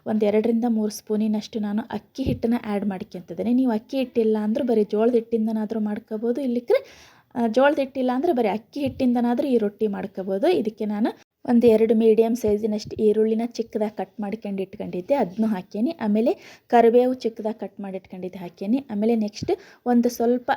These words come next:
ಆ, ಕೊಬ್ಬರಿ, ಒಂದು ಎರಡು ಮೂರು ಸ್ಪೂನಿನಷ್ಟು ಕೊಬ್ಬರಿನ ನಾನು ಆಗಷ್ಟು, ಆ, ತೆಳ್ಳಗೆ ಹೆಚ್ಕೊಂಡು ಇದಕ್ಕೆ ಮಿಕ್ಸ್ ಮಾಡ್ಕೊಂಡೇನಿ. ಯಾಕಪ್ಪ ಅಂತಂದ್ರೆ ತಿನ್ಬೇಕಾದ್ರೆ ಟೇಸ್ಟ್ ಬರ್ತೈತಿ ಅನ್ನೋ ಒಂದು ಕಾರಣಕ್ಕೆ.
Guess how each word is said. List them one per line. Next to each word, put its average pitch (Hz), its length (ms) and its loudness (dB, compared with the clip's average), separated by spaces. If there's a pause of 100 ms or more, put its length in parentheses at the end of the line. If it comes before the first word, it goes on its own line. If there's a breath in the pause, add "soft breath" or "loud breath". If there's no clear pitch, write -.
(140)
ಆ, 190 280 -6
ಕೊಬ್ಬರಿ, 220 500 4
ಒಂದು 208 200 -4
ಎರಡು 202 220 -2
ಮೂರು 220 140 2
ಸ್ಪೂನಿನಷ್ಟು 214 640 -6
ಕೊಬ್ಬರಿನ 220 600 2
ನಾನು 202 260 -4
ಆಗಷ್ಟು, 214 540 -4 (360 loud breath)
ಆ, 208 240 2
ತೆಳ್ಳಗೆ 240 580 2
ಹೆಚ್ಕೊಂಡು 226 600 -2
ಇದಕ್ಕೆ 254 260 -4
ಮಿಕ್ಸ್ 214 320 -4
ಮಾಡ್ಕೊಂಡೇನಿ. 180 540 -8
ಯಾಕಪ್ಪ 226 360 -6
ಅಂತಂದ್ರೆ 226 540 0
ತಿನ್ಬೇಕಾದ್ರೆ 233 600 -2
ಟೇಸ್ಟ್ 220 400 -2
ಬರ್ತೈತಿ 185 380 -8
ಅನ್ನೋ 175 200 -10
ಒಂದು 180 220 -8
ಕಾರಣಕ್ಕೆ. 180 500 -6